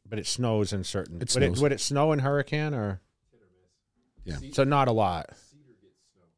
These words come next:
Speaker 1: Cedar
Speaker 2: Yeah.
Speaker 1: City. How far is that from there? Okay.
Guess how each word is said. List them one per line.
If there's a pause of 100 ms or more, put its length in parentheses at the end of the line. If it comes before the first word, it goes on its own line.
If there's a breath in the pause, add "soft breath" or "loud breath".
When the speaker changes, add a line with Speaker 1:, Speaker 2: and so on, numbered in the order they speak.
(540)
Speaker 1:
Cedar
Speaker 2:
Yeah.
Speaker 1:
City. (1500)
How
far
is
that
from
there? (1700)
Okay.